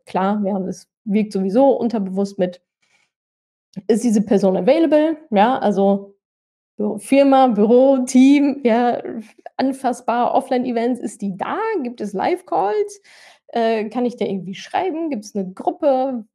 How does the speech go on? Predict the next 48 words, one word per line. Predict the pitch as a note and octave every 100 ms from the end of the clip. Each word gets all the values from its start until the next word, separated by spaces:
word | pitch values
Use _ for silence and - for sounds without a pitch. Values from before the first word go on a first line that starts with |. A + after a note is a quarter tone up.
| _
Wie | G#3 G3+ G3 B3 C#4
komme | - B3+ B3+
ich | -
an |
diese | G3+ G3
Menschen | F#3 E3+ - F#3
ran, | E4+ F4+
an | C#4+
diese | C#4 C4+
Coaches? | - B3+ C4 B3+ A3+ - _ _ _ -
Sind | G3+ G3+ A#3 A3+
die | F#3+ G3 G3 -
da? | D4 F4 F4+
Sitzen | C#4+ A3 - F#3+
die | F#3 F#3
in | F3 E3+ -
Deutschland | F#4 F4 - E4+ D#4+ -
oder | A3+ F3 -
in | F3 G3+ -
Dubai? | - A4+ G#4+ G#4+ G4+ G4+ F#4+ - - - _ _
<laughs> | F#4 - - - - -
Reisen | G#3+ G#3 A#3+ G3 G#3
die | G#3+
den | A3 G#3
ganzen | F#3 F#3+
Tag | G3
durch | - -
die | G3
Welt? | C4+ G#4 G4+
Und | E4+
ich | G#3+
denke | G3+ G#3
mir, |
„Na | G3 G3+
ja, | G3+ F#3+ - _ _ -
wann | F#3+
schreibt | - - F#4+ G4+ G4+
der | G4
mir | F#4+ F#4+
denn | F#4 F4
dann?“ | F4 F4
Wenn | G3+
er | G3
im | F#3
Flugzeug | - F4+ E4+ D4+
ist, | D#4 -
mit | F#3 F3
Jetlag, | C4+ - C4+ C4+